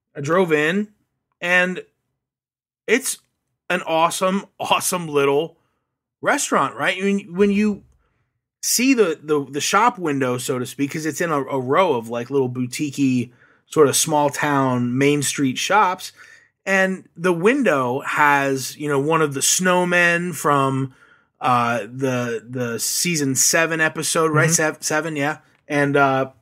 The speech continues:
Speaker 1: it has the Roman helmet in it and things like that, which is very cool. You walk in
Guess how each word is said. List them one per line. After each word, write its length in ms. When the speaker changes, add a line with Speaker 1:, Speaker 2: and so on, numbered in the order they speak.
Speaker 1:
it 180
has 680
the 80
Roman 380
helmet 500
in 180
it 160
and 100
things 220
like 220
that, 240
which 160
is 60
very 280
cool. 440
You 140
walk 340
in 460